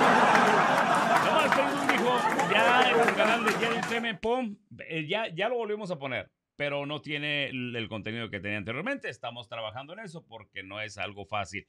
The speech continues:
Pero bueno, mis amigos, y no solamente yo, hay muchos, ah, amigos, especialmente aquí en Estados Unidos, hay muchos amigos que han estado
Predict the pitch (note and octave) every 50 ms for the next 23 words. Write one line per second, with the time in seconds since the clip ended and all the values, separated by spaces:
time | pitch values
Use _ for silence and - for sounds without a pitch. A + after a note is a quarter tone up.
0 | _ _ _ _ _ - C#3 E3+ F3+ A3+ C#4+ D4 C#4+ C4 B3+ F3+ G#3+ B3+ C4+ C#4
1 | C#4 B3+ A3 - - D#3+ D#3+ E3 G3 G#3+ G3 - A#3+ A#3 A#3+ A#3 A#3+ A#3+ A#3 G#3+
2 | - A#3 A3 F3+ G3 G#3 A#3+ B3+ A3+ - _ _ _ _ _ _ _ - - D3+
3 | G3 A#3 A3 E3+ A#3 G#3+ - - F3+ E3 E3 D#3 - - C#3 C3+ E3 F#3+ G#3 G#3+
4 | F#3 - - - C#3 C3+ - - D#3+ C#3+ A#3 B3 B3 C4+ C4+ G3+ A3 G3+ - A3+
5 | A#3 A3+ F#3+ F3+ A3 G#3+ F3 F3 F#3+ F#3 E3 C#3 A#2+ G2+ - _ _ _ _ _
6 | _ - C3+ D3 G3 G#3+ A3 F3 A3+ G3 F3 F#3+ F3 F3+ F#3 F#3+ F#3+ G3+ G3+ -
7 | - - D#3 D#3+ D#3 D3+ C#3+ C3+ A2+ - A#2+ C#3+ F3+ F#3 D3+ - D#3+ D#3 E3 F3
8 | F3+ F3+ D#3 B2 -